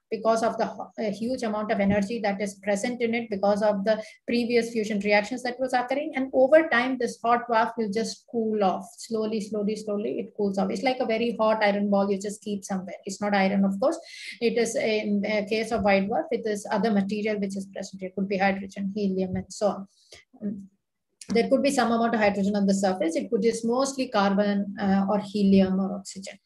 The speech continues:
but it's not iron, in particular in white dwarfs. And, uh, if it is a very massive star, then it, uh, gives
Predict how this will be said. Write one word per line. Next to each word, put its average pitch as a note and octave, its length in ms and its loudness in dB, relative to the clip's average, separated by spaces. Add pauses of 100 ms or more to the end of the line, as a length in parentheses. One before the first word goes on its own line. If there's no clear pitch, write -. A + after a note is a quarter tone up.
(440)
but G3+ 140 -2
it's G3+ 160 -6
not G#3 220 -4
iron, G#3 360 2
in F#3 140 -4
particular F#3+ 380 -2
in F#3 160 -6
white G3 280 -2
dwarfs. - 340 -16 (560)
And, C4 420 6
uh, A#3 800 2 (260)
if C4 120 -4
it D#4+ 100 2
is D#4+ 120 0
a G#3 60 6
very B3 260 0
massive A3 480 0
star, G#3+ 480 0 (220)
then A3 280 -4
it, G3+ 260 -4
uh, G3+ 600 4
gives G3+ 260 0